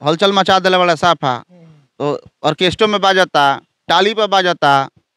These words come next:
Speaker 1: सब जगह बाजता। तो कहे के मतलब बा कि तू सोचत नहीं है कि भाई सब कोई के, तोहरे खनी सब कोई के प्रतिष्ठा बा।
Speaker 2: हम्म।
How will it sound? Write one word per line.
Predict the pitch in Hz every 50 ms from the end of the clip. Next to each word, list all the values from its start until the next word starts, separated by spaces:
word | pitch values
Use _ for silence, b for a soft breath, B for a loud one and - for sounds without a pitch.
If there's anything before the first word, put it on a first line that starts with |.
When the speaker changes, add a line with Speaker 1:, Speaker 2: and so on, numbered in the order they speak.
| _ _
Speaker 1:
सब | - 180 196 202 196
जगह | 208 202 190 196
बाजता। | 180 180 180 180 180 175 - 160 147
तो | 143 143
कहे | - 160 180 190
के | 196
मतलब | 190 185 - 214 208
बा | 208 202
कि | 190 202
तू | - - 190 190 185 170
सोचत | 165 - 185 180 214 208 -
नहीं | 185 180 175
है | 185
कि | 175 180
भाई | 175 165 165 160
सब | - 175 170 -
कोई | 170 165
के, | 143 160 160 147
तोहरे | - - 170 175 196 202
खनी | 202 190 185 175
सब | - 185 165
कोई | - 170
के | 147 151
प्रतिष्ठा | - 135 120 135 120 - 143 127
बा। | 127 127 127 123 117
Speaker 2:
हम्म। | 113 -